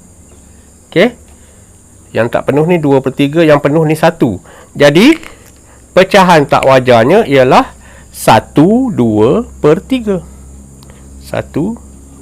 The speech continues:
dua per tiga. Jadi, lima per tiga ni kita tukar kepada pecahan tak wajar, kita dapat macam ni. Dengan cara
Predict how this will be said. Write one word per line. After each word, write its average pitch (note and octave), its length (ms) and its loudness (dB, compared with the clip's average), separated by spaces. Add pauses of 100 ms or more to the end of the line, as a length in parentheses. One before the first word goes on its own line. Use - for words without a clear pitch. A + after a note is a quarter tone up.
dua C3 480 -8
per G#3 320 -2 (800)
tiga. F#2 480 -8 (480)
Jadi, C3 240 0
lima D#3 380 4
per A#2+ 180 -2
tiga B2 320 0
ni F#3+ 80 0
kita C3 240 -4
tukar D#3 400 0
kepada A2+ 320 -2
pecahan A#2+ 320 -4
tak F#2+ 160 -4
wajar, D3+ 560 -2
kita - 160 -10
dapat G#2 320 -2
macam G#2+ 220 -8
ni. G#2+ 100 -8
Dengan A2+ 320 -6
cara D3 320 -2